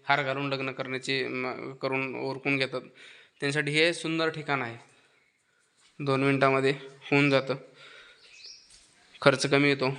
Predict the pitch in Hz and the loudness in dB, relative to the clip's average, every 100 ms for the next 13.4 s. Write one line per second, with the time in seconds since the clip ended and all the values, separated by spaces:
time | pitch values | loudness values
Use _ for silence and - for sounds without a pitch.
0 | - 135 143 139 135 135 131 139 139 143 | -8 -8 0 4 4 2 0 -2 0 0
1 | 139 139 139 139 135 139 139 131 - - | 0 0 -2 2 2 4 2 -2 -6 -4
2 | 131 127 123 120 - _ 151 143 139 156 | 0 0 -2 -6 -14 _ -2 0 0 0
3 | 143 139 139 135 - - _ _ _ _ | 0 -2 -6 -8 -18 -20 _ _ _ _
4 | _ - 143 143 147 139 139 131 127 - | _ -4 -4 -4 -4 -4 -4 -6 -8 -20
5 | _ 127 127 127 147 143 147 143 143 - | _ -4 -4 -2 -4 0 0 -2 -6 -20
6 | - _ - 131 127 123 139 135 139 139 | -20 _ 0 2 2 -2 -2 2 2 2
7 | 147 147 143 143 139 147 143 139 151 143 | 0 -2 0 -2 0 0 0 -2 -6 -4
8 | 147 143 147 139 143 143 139 139 143 139 | -2 0 -2 -2 -4 -2 -2 -2 -4 -2
9 | 151 139 127 - - - - _ 147 139 | -2 0 -2 -6 -20 -20 -20 _ -4 -4
10 | 143 147 139 151 151 135 139 - - - | -4 -4 0 0 0 -4 -6 -8 -20 -20
11 | _ _ _ _ 139 - 143 - 143 151 | _ _ _ _ -6 -2 -2 -2 0 0
12 | 151 143 156 160 139 139 _ _ _ _ | 0 -2 0 2 0 -2 _ _ _ _
13 | _ _ - 143 | _ _ -6 -4